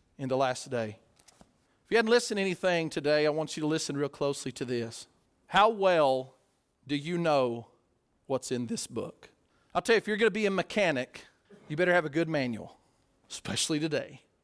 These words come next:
All the different codes and everything you have to look up, and people say, "Oh, they just plug in their computer." Nathan Jones, my cousin, is a mechanic. Trust me, he doesn't just plug in his computer. He's,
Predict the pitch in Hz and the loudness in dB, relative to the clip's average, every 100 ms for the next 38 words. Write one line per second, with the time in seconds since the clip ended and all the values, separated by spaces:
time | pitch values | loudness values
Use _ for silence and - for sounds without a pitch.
0 | _ - 143 175 170 185 190 185 - 175 | _ 0 2 2 2 0 -2 -8 -2 4
1 | 170 175 175 180 180 143 147 156 160 165 | 4 6 6 6 4 0 -2 0 -2 -2
2 | 165 160 160 156 160 160 165 160 165 - | -2 0 -2 -2 -2 0 2 4 2 -2
3 | 160 143 139 131 151 160 170 175 - 160 | -10 -6 0 2 4 2 0 -2 0 0
4 | 180 185 185 185 175 190 165 135 127 _ | 2 0 -2 -4 -4 -2 0 0 -2 _
5 | _ _ _ _ _ _ - 135 175 180 | _ _ _ _ _ _ -8 -2 -2 0
6 | 190 170 180 156 135 147 147 175 143 143 | -2 0 0 0 -2 -2 0 0 0 -4
7 | 127 135 127 165 139 123 - 143 127 123 | -4 -4 -4 -2 -2 -4 -2 -2 -2 -4
8 | 127 127 127 123 - - 135 127 120 - | -4 -4 -4 -8 -6 -4 -2 -2 -8 -6
9 | 123 131 123 101 123 135 | -6 -4 -4 -4 -8 -10